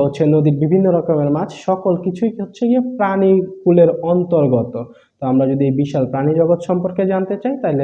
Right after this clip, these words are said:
হচ্ছে গিয়ে প্রাণী, প্রাণী জগৎকে শ্রেণীবিন্যাস করার দরকার পড়ে। তো তোমাদের যে প্রথম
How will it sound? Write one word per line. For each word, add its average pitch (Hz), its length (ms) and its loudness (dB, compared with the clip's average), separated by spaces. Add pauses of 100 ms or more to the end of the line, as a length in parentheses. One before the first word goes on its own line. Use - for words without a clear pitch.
হচ্ছে 131 260 -6
গিয়ে 143 140 2
প্রাণী, 156 300 -4 (240)
প্রাণী 156 220 0
জগৎকে 156 380 0 (320)
শ্রেণীবিন্যাস 175 600 4
করার 196 240 2 (340)
দরকার 160 380 2
পড়ে। 107 160 -4 (480)
তো 208 60 -2
তোমাদের 214 340 4
যে 233 80 4
প্রথম 226 440 4